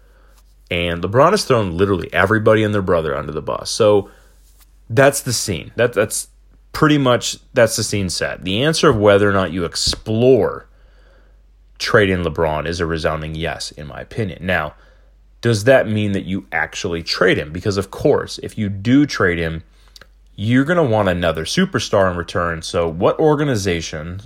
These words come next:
we'll take a look at this, so what organization would be willing to trade and offload a major superstar and a package of players for LeBron James?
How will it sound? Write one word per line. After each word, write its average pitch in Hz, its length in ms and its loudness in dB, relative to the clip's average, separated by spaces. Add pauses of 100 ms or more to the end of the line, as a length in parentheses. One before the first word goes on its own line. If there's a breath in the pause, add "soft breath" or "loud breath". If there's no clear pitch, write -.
we'll 87 180 -6
take 101 180 -8
a 101 60 -2
look 117 200 -4
at 104 60 -12
this, - 160 -8
so 90 80 -8
what 95 220 0
organization 127 680 0
would 87 100 -4
be 95 120 -2
willing 95 580 0 (420 soft breath)
to 113 100 -4
trade 104 320 0
and 95 120 0
offload 85 340 -2
a 85 40 -4
major 80 300 -6
superstar 95 680 -6 (580 soft breath)
and 78 200 -8
a 85 80 -8
package 131 520 0
of 90 100 -4
players 78 360 -4
for 76 500 -6 (160)
LeBron 71 360 -10
James? 113 460 -4